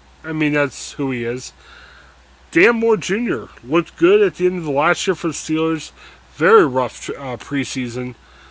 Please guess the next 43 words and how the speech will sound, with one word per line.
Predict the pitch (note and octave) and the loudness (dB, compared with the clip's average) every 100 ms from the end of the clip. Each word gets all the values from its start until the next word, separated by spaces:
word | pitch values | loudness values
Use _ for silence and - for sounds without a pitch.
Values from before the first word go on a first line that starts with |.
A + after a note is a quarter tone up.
| - | -16
Uh, | B2 B2+ | -6 -4
he's | B2 F#3+ | -2 -2
your | E3+ D#3 C#3 | 2 0 -2
starting | - E3 D3 | -2 -2 0
left | C3+ B2+ | -2 -4
tackle, | - D3 D3 - | -6 -4 -4 -4
but | A#2+ | -6
I'm | B2 | -4
not | C#3+ | -4
sure | C3 C#3 | -2 -4
how | B2+ | -2
long | B2+ B2 | -4 -4
that's | C3 D3 | -6 -6
gonna | - G#2 | -8 -12
last. | A2 A2 A#2 - - - - - - - | -12 -14 -14 -18 -20 -20 -20 -20 -20 -4
Uh, | D3+ | 0
Mason | D3 D#3 G#3 - | 2 2 2 0
Cole, | G3+ G#3+ A3+ | -2 0 0
center. | G#3 - A3 C4 B3+ - _ - - - - | 0 -2 -2 -4 -8 -14 _ -20 -20 -20 -10
I've | G#3+ G3+ | -6 -2
seen | C4 | -2
some | G#3+ E3+ | -4 -6
decent | E3+ A3 A#3 | -6 -6 -6
stuff | G3+ A3+ G3+ | -6 -4 -2
out | A3+ | -2
of | A3 | -4
him. | A3 F#3+ - _ _ _ - _ | -6 -12 -18 _ _ _ -20 _
Some | - F3+ D#3+ | -6 0 4
rough | F3+ F#3 | 4 2
stuff. | - G#3 G#3 - - - - - - - - - | -2 0 0 -2 -20 -20 -20 -20 -20 -20 -20 -2
Uh, | D#3 D3+ | 2 4
Chuks | C#3+ - C4+ C4 - | 2 0 0 0 0
Okafor. | G3+ A#3 E3+ - C3 A#2 G2+ - _ _ _ _ | 0 0 -2 -2 -4 -4 -8 -18 _ _ _ _
They | - | -12
pay | C3+ F3 | -4 0
him | G3 F3+ | 2 2
a | |
lot | F3 F#3 | 2 2
to | - | 0
be | F3+ | 0
the | E3 | 2
right | D3 D3+ | 4 2
tackle. | - F3+ G3+ - G#3+ | 0 -2 -2 0 -2